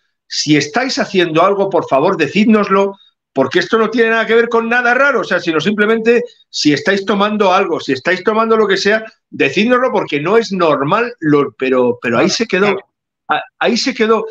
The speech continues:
Speaker 1: ahí se quedó la historia. Y, y de-, desde luego, pues es, es algo, vamos, o sea, que, que cada día, por desgracia, yo no lo sé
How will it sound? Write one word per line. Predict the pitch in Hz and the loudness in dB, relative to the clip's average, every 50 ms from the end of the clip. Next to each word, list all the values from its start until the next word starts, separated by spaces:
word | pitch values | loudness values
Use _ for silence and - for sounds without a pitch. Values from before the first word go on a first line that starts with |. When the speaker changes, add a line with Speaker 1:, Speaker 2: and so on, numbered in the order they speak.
| - _ _ - | -14 _ _ -6
Speaker 1:
ahí | - 160 185 | -2 -2 -2
se | - 240 233 | 0 -2 0
quedó | 294 247 233 202 | 2 2 4 4
la | 185 | 2
historia. | 165 151 - - 262 277 220 143 104 - _ _ _ _ _ _ _ _ - | 0 0 0 0 0 0 0 -2 -2 -4 _ _ _ _ _ _ _ _ -4
Y, | - 151 135 123 123 120 120 120 117 113 117 107 107 104 101 - - _ - | -2 0 2 2 2 2 2 0 0 0 -2 -4 -4 -6 -8 -12 -12 _ -10
y | 143 135 120 117 117 113 104 | -8 -6 -4 -4 -4 -4 -4
de-, | 104 98 95 - | -6 -10 -8 -8
desde | 110 104 107 107 | -6 -6 -4 -2
luego, | 107 117 127 143 151 | -2 0 0 0 0
pues | 147 151 131 131 | 0 0 -2 -2
es, | 127 - - | -2 -2 -2
es | 127 - - - - | -4 -6 -6 -8 -6
algo, | 123 117 120 117 135 | -4 -2 0 0 0
vamos, | 156 131 - 156 135 101 | 0 0 0 0 -4 -4
o | - | -6
sea, | - - 110 107 101 95 92 90 87 - _ _ _ _ _ _ _ _ _ - | -8 -6 -4 -2 -2 0 -2 -2 -4 -6 _ _ _ _ _ _ _ _ _ -10
que, | - 113 107 101 - - | -8 -6 -6 -6 -8 -6
que | - 135 - | -6 -6 -4
cada | - - 135 131 120 117 | -2 -4 -4 -4 -4 -4
día, | 113 117 139 147 | -2 -2 -2 0
por | 147 185 185 151 | 0 -2 -2 0
desgracia, | 156 151 131 120 143 147 151 151 - 185 214 233 - - - - _ _ _ - | 0 0 0 2 0 0 0 0 0 0 0 0 -4 -10 -18 -20 _ _ _ -14
yo | 110 110 - 220 151 | -12 -8 -4 -2 0
no | 156 160 165 | 2 2 4
lo | 160 156 151 | 4 2 2
sé | 151 - 185 196 202 196 | 0 0 2 2 2 0